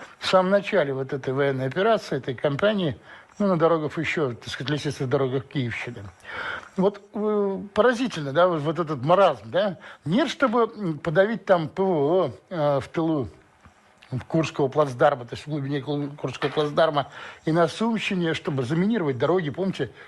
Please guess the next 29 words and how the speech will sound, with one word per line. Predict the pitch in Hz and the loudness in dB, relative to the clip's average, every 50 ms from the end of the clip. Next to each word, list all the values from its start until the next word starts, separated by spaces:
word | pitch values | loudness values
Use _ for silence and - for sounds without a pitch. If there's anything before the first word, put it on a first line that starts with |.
| - | -16
системами | - - - - - 165 151 147 139 | -14 -12 -4 -2 0 0 2 0 2
залпового | 123 147 151 139 - 147 139 143 139 | 2 2 2 2 0 0 0 2 2
огня | 139 135 160 175 156 | 2 2 0 0 0
выставить | 139 151 147 - - 139 131 120 - | 0 -2 -4 -6 -6 -8 -8 -6 -4
там | - 143 127 120 120 - - - - - - - - - - - - - | -2 0 0 0 -2 -6 -10 -16 -20 -20 -18 -18 -18 -20 -20 -20 -6 -2
минные | 156 147 160 180 190 180 175 175 170 | 2 2 4 4 4 2 2 0 0
заграждения, | 151 147 151 143 175 180 165 147 190 180 175 | -2 -2 -2 0 0 0 0 0 -2 -2 -2
чтобы | 147 - - 135 | -2 -4 -4 -2
противник | - 160 156 - 202 180 156 135 | -2 -2 -2 0 -2 -2 0 0
двигаться | 143 202 226 226 - - 165 | 0 0 0 0 -2 -4 -6
по | - 151 | -2 0
дорогам | 156 165 165 143 147 139 139 | 2 2 2 0 0 -2 -2
не | 147 | -2
мог. | 156 151 131 104 - - - 110 120 | 0 -2 -2 -4 -6 -10 -10 -4 -2
Нет, | 143 170 208 180 - - | 2 2 2 2 2 -4
вперёд, | - - - - 135 202 226 - - - - _ _ _ _ _ _ _ _ _ _ _ - | -14 -14 -8 0 2 2 2 0 -2 -12 -20 _ _ _ _ _ _ _ _ _ _ _ -16
в | 104 101 113 | -8 -4 0
лоб. | 147 139 165 131 - - - _ _ _ _ - - - - - - _ - | 2 2 2 0 -2 -8 -18 _ _ _ _ -20 -20 -20 -20 -20 -20 _ -8
Ещё | 143 131 - 214 | -6 -2 -2 -2
с | 202 196 | -2 0
этим | 170 202 190 | 2 2 2
вот | 175 - - | 0 0 -4
таким | 170 147 - 190 175 | -6 -4 0 0 -2
вот | 147 | -2
фетишизмом. | - - 147 - 185 139 175 147 120 123 117 120 120 | -2 -6 -6 -4 -2 -2 -2 -2 -2 -2 -2 0 0
Вот | 160 175 - - | 0 -2 -2 -4
тебе | - 139 147 | -4 -4 -4
Красное | - - - 139 160 156 - - 151 139 135 | -2 0 2 2 2 2 0 -4 -4 -4 -4
Знамя. | 123 127 151 143 127 107 98 87 | -2 0 0 0 0 -2 -6 -12